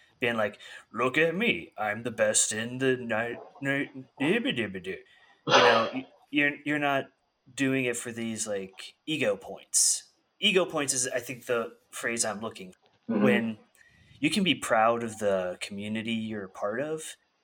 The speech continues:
Speaker 1: but the minute it's, like, more than just a game, a hobby, and it's, like, it reaches that level of importance, I think that's when it starts to become toxic. Does that make sense?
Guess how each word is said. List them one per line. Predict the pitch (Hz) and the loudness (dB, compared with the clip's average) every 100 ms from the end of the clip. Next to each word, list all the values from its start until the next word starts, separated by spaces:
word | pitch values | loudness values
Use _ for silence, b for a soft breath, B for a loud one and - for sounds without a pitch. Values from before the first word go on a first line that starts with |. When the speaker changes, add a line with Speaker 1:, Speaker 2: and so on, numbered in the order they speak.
| _ - | _ 0
Speaker 1:
but | 113 - | 0 0
the | - | -6
minute | 117 123 131 | -2 0 0
it's, | 117 - | 2 0
like, | 104 101 - _ _ - _ - | 0 -2 -6 _ _ -20 _ -14
more | 117 123 127 | -2 2 2
than | 123 117 107 | 2 -2 0
just | 104 101 - - - - _ - - _ 127 | 0 2 2 -2 -4 -12 _ -20 -20 _ -6
a | |
game, | 110 113 107 107 104 | -4 -2 -2 -2 -4
a | 107 107 | -6 -6
hobby, | 104 104 101 101 101 101 98 | 2 2 2 -6 -8 -8 -6
and | 104 95 95 | -4 -4 -4
it's, | 90 | -4
like, | 101 92 - - _ _ - 131 | -4 -6 -12 -20 _ _ -20 -4
it | 160 131 | 0 4
reaches | 139 139 127 | 4 4 4
that | 123 113 | 4 6
level | 117 123 123 | 2 4 4
of | 110 104 98 - - - | 4 4 0 -6 -10 -8
importance, | 113 98 - - 123 165 160 - | -10 -10 -10 0 0 0 2 2
I | 120 | 2
think | 113 127 | -2 0
that's | 117 113 | 0 0
when | 113 | -4
it | 107 | -6
starts | 104 - 107 101 | -4 0 0 0
to | - | -2
become | 92 - 87 - | -6 -12 -12 -10
toxic. | - - - - - _ - | -8 -6 -4 -4 -4 _ -6
Does | 117 | -6
that | 123 | -6
make | 135 | -2
sense? | 131 147 143 - - | -2 -2 -2 -2 -2